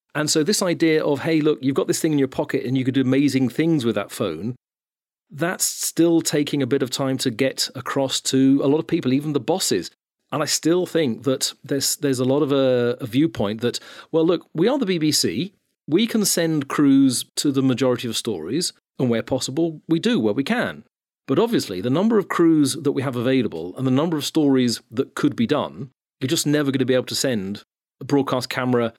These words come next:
and all the paraphernalia that comes with them to every story. Plus, you've also got the cost element. So when you put all that together, then, you know, there is a very strong argument, which I continue to make, and one day I hope that it will, uh, be transformative,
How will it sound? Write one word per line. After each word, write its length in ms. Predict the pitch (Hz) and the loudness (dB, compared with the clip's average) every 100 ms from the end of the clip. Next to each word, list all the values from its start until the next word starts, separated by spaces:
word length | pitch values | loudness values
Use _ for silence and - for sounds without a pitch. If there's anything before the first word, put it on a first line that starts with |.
| _ | _
and 80 | 123 | 0
all 160 | 131 120 | 2 2
the 220 | 120 113 | 2 0
paraphernalia 640 | - 117 120 127 123 113 | 0 -4 -2 0 0 2
that 280 | 110 127 _ | 0 -4 _
comes 280 | - 131 117 | -4 -2 0
with 220 | 123 123 | 0 0
them 320 | 95 80 135 - _ _ | -4 -6 -8 -10 _ _
to 160 | - 123 | 0 2
every 220 | 113 117 | 0 -4
story. 520 | - 143 104 80 80 - _ _ | 0 0 0 -2 -10 -14 _ _
Plus, 420 | - 143 202 - | -4 -2 0 0
you've 100 | 151 | 0
also 220 | 147 - | 0 2
got 140 | 170 - | -2 -2
the 80 | |
cost 320 | - 156 - 95 | -4 -4 -4 -8
element. 420 | 73 73 101 143 _ _ _ _ | -10 -12 -12 -14 _ _ _ _
So 320 | - 156 156 | -2 2 4
when 180 | 147 180 | 4 2
you 100 | 202 | 2
put 140 | 180 | 2
all 100 | 156 | 2
that 180 | 139 - | 0 -4
together, 420 | 131 151 139 110 | -4 -2 0 -2
then, 320 | 113 135 139 143 | -2 0 -2 -2
you 120 | 143 | -2
know, 80 | 117 | 0
there 180 | 139 | 2
is 180 | 156 131 - | 2 0 -6
a 60 | |
very 240 | 107 135 135 | -2 0 0
strong 260 | - 123 | 0 0
argument, 460 | 123 135 131 101 95 | 0 -2 -4 -6 -8
which 160 | - - | -6 -8
I 80 | |
continue 480 | 117 120 - 147 143 | -6 -8 -4 -2 -2
to 160 | 110 117 | -2 -2
make, 260 | 113 127 | 0 -2
and 220 | 113 107 104 | -2 -6 -2
one 300 | 123 147 139 | 0 2 4
day 340 | 113 110 147 - - _ | 4 2 0 -6 -20 _
I 100 | 120 | -10
hope 300 | 120 123 113 | -4 -4 -2
that 120 | - | -4
it 120 | 113 117 | -2 -2
will, 160 | 113 | 0
uh, 160 | 117 110 | 0 -2
be 160 | 110 110 | -4 -6
transformative, 800 | 123 110 - 143 117 95 101 | -4 -4 -2 0 0 -2 -8